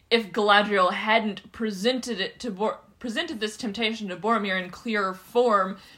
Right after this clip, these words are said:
you know, who knows how long he would have gone along with the company, and, you know, they could have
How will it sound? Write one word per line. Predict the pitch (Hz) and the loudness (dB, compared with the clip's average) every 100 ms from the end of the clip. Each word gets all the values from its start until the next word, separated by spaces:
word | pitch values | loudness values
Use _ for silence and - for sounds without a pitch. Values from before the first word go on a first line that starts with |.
| - | -8
you | 226 | -4
know, | 208 | -2
who | 240 269 | -2 2
knows | 247 262 | 2 2
how | 254 | 0
long | 214 202 214 | 2 2 2
he | 220 | -2
would | 185 196 | -6 -6
have | 190 196 | -6 -8
gone | 196 196 190 | -2 0 0
along | 185 190 185 | 0 0 -2
with | 180 | -8
the | 175 | -10
company, | - 226 220 208 190 175 - | -2 0 0 -2 -4 -4 -2
and, | 185 185 - - _ | -2 -4 -10 -20 _
you | 202 | -12
know, | 165 | -6
they | 196 | -6
could | 185 202 | -4 -6
have | 180 | -6